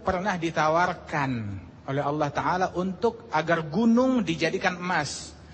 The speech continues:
Namun Rasulullah menolak dan berkata, "Aku memilih sehari lapar, sehari aku makan." Mengapa? Sebab Rasul sallallahu alaihi wasallam tidak ingin umatnya bermalas-malasan dari dakwah dengan alasan,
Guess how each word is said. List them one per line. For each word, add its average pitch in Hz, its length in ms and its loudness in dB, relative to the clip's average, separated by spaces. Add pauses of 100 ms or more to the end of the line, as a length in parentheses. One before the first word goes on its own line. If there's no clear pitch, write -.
(160)
Namun 180 320 -2
Rasulullah 170 560 2
menolak 170 880 0 (320)
dan 147 240 0
berkata, 170 400 -2
"Aku 160 160 0
memilih 175 480 -2
sehari 151 320 0
lapar, 185 640 0
sehari 139 400 -2
aku 139 240 0
makan." 107 480 -4 (640)
Mengapa? 208 800 2 (180)
Sebab 214 320 2
Rasul 208 320 2
sallallahu 185 480 2
alaihi 175 480 2
wasallam 185 480 0
tidak 208 240 0
ingin 220 480 0 (320)
umatnya 170 560 0
bermalas-malasan 160 960 0
dari 151 240 -2
dakwah 175 400 2 (480)
dengan 175 240 2
alasan, 185 480 0